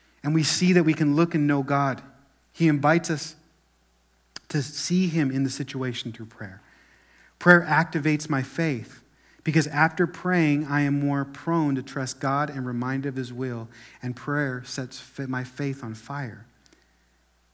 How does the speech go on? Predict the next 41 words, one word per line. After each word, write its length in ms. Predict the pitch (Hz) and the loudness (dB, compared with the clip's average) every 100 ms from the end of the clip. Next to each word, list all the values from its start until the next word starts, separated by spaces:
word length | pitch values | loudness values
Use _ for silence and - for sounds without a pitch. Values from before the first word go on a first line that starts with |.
| _ _ _ _ _ _ _ _ _ _ _ _ | _ _ _ _ _ _ _ _ _ _ _ _
We 140 | 156 | 6
know 160 | 196 196 | 8 6
patience 540 | - 170 175 175 156 | 4 4 4 2 -2
is 100 | 147 | -2
a 40 | 139 | -6
part 220 | - 143 | -2 -2
of 60 | 135 | -2
the 60 | |
fruit 200 | 127 143 | -4 -4
of 40 | 131 | -4
the 80 | 123 | -6
Spirit, 400 | - 175 143 110 | -6 -2 -2 -2
Galatians 480 | 120 123 123 127 | -6 -6 -6 -10
chapter 300 | 110 131 123 | -6 -6 -6
five. 520 | 131 - 165 101 107 - _ _ _ _ _ _ _ | -8 -6 -8 -8 -14 -20 _ _ _ _ _ _ _
So 160 | - 160 | 2 2
it's 160 | 156 | 4
a 40 | 165 | 2
virtue, 560 | 147 220 226 - 113 - - | 2 2 0 -4 -8 -12 -2
something 400 | - 175 185 175 | 4 4 4 2
that 80 | |
we 160 | 156 180 | 4 2
should 260 | - 175 143 | 2 0 2
go 160 | 170 | 4
after, 400 | 175 196 175 143 | 6 4 0 -2
but 140 | 131 156 | 2 2
we 160 | 165 | 2
don't 320 | 139 170 214 | 2 2 2
practically 520 | 220 190 196 190 165 151 | 4 4 6 2 -2 0
want 220 | 147 165 | 2 4
to 80 | 160 | 4
embrace 460 | 135 147 170 170 | 2 4 4 2
it 100 | 143 | -2
when 100 | 135 | -2
it 120 | 135 | -4
comes 280 | - 165 165 | -2 -2 0
to 100 | 165 | -2
our 100 | 147 | -2
faith 480 | 165 165 156 131 - - - - - - | -2 -2 0 -2 -6 -18 -20 -20 -20 -10
and 160 | 120 | -8
prayer, 580 | 117 - 151 131 113 107 | -6 -4 0 0 -4 -10